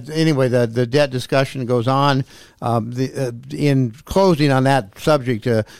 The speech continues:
a six, seventy-eight times, uh, in the last sixty-three years, uh, this has come up, which is once every nine months. I did the math for you. Forty-nine times under Republican presidents,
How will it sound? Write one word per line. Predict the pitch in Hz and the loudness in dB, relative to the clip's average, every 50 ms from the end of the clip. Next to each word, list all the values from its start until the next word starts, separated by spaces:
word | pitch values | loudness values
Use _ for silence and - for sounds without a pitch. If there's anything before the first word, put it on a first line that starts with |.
| _ - | _ -8
a | 131 | -6
six, | - - 196 190 - - | -2 0 0 -2 -2 -8
seventy-eight | - - 202 196 196 185 170 165 160 156 147 - | -4 0 0 0 2 2 2 2 4 2 2 2
times, | - 143 127 123 110 98 90 - - | 2 0 0 0 -2 -4 -8 -10 -10
uh, | 117 127 120 113 117 120 | -8 -6 -6 -6 -4 -4
in | 123 131 120 | -4 -4 -4
the | 113 | -4
last | 107 127 123 117 110 - _ - 127 | -4 -2 -2 -2 -4 -6 _ -18 -18
sixty-three | - - 165 147 - - - 143 127 117 117 113 - - 147 139 131 113 | -10 -6 -6 -6 -6 -6 -4 -2 -2 0 -2 -4 -6 -6 -4 -2 -2 0
years, | 110 117 113 92 90 92 - - _ _ _ _ _ _ _ - | 0 0 -2 -2 -4 -10 -12 -16 _ _ _ _ _ _ _ -8
uh, | 110 107 107 | -4 -4 -2
this | 110 117 110 - | -2 -2 -2 -2
has | 127 110 - | -4 -6 -4
come | - 131 107 104 | -2 -2 0 0
up, | 110 107 - 131 | -2 -4 -2 -2
which | 135 127 - | -2 0 0
is | 135 120 131 | -2 -2 0
once | 135 151 143 - - | 0 0 0 0 -2
every | 135 120 123 113 | -2 0 0 -2
nine | 113 117 113 113 110 104 113 | 0 -2 -2 -2 -2 -2 -2
months. | 120 113 110 101 - - - - | -2 -2 -4 -6 -8 -12 -18 -16
I | - 127 | -14 -12
did | 117 117 117 110 | -8 -6 -6 -4
the | 117 107 | -2 -2
math | 104 110 113 110 - | -2 -2 -4 -6 -8
for | - 113 104 95 | -10 -10 -8 -6
you. | 98 104 - - - - - - - _ _ | -6 -6 -8 -10 -16 -20 -20 -20 -20 _ _
Forty-nine | - 170 180 196 175 180 170 165 160 156 160 156 151 | 0 2 2 4 4 2 2 2 2 2 2 2 2
times | 160 160 139 143 147 143 135 | 2 2 2 2 2 2 0
under | 135 135 135 123 113 | 0 0 0 0 0
Republican | 110 104 - 147 151 151 165 156 - 160 156 | -2 0 2 0 0 2 0 -2 -2 -2 -2
presidents, | - 160 165 156 156 180 - - - - - | -2 -2 -2 -2 -4 -6 -10 -10 -10 -14 -18